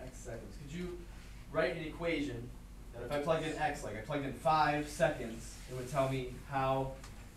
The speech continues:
high the water is, what level the water's at? Who thinks that they could throw that out there? Uh,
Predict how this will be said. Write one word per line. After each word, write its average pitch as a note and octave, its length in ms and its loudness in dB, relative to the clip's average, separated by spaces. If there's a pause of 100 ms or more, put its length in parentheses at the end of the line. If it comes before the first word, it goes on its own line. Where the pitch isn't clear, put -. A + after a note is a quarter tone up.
(560)
high B2+ 220 4
the B2 80 0
water G#2+ 500 0
is, - 180 -12
what A#2+ 220 -6
level A2+ 280 -4 (260)
the G#2+ 100 -6
water's G#2+ 320 -4
at? F#2+ 160 -8 (4000)
Who F3 80 -4
thinks - 460 -4
that C#3+ 140 -2
they B2+ 160 2
could B2 140 -4
throw B2 140 -2
that A2 160 0
out G#2 220 -2
there? G2 100 -6
Uh, F#2 320 -6